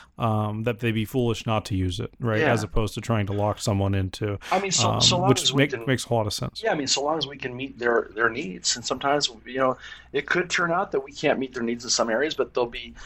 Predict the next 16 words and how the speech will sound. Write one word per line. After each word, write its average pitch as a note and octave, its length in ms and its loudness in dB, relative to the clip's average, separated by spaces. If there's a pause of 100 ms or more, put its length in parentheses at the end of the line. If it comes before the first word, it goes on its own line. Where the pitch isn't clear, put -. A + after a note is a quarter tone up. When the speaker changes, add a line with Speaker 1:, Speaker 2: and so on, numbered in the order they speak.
(240)
Speaker 2:
you B2+ 100 -6
know, A#2 280 2
out, A2+ 240 2
out A#2 180 2
of, A2+ 240 -4 (160)
out A2 140 4
of, G#2+ 120 -2 (200)
out A2+ 100 4
of - 60 -18
ten C3 240 0
people, C#3 400 -2
you A#2+ 80 -8
know, A#2+ 180 0
may-, B2+ 220 -2
maybe C3 380 0
fi-, - 440 4